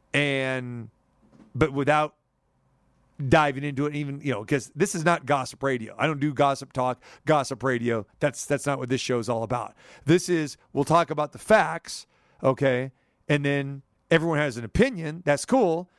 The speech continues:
Whether they're listeners, you know, people on social media wanna chime into the show, whatever it is. And with our guests, we'll give you opinion.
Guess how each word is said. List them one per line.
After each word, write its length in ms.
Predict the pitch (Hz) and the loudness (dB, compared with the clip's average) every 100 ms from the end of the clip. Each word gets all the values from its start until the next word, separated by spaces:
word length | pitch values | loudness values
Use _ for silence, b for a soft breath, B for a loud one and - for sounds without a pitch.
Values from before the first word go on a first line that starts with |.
| _ | _
Whether 240 | - 160 156 | 0 2 2
they're 160 | 139 | 0
listeners, 800 | 131 196 196 196 185 175 156 - _ _ _ _ _ - | 2 2 2 -2 -2 -2 -8 -14 _ _ _ _ _ -2
you 60 | |
know, 80 | 139 | 0
people 420 | 160 165 139 127 | 2 0 0 -2
on 140 | 131 127 | -4 -2
social 400 | - 185 - 175 | 2 2 0 -2
media 280 | 175 165 | 0 0
wanna 180 | 156 156 | 0 -4
chime 260 | - 160 151 | -2 -2 -2
into 100 | 139 | -8
the 80 | 120 | -4
show, 120 | 175 | -2
whatever 420 | 156 196 202 160 | 2 2 2 2
it 80 | 156 | 2
is. 360 | 208 139 135 b b b b - | 4 2 -4 b b b b 0
And 320 | 165 151 139 | 2 2 0
with 160 | 175 | 2
our 140 | 160 147 | 2 2
guests, 440 | 185 185 151 - _ _ _ _ _ | 2 2 0 -8 _ _ _ _ _
we'll 160 | 147 165 | 0 2
give 200 | 147 165 | 2 0
you 160 | 170 | 0
opinion. 600 | 147 - 185 160 123 113 | 2 2 0 0 -6 -8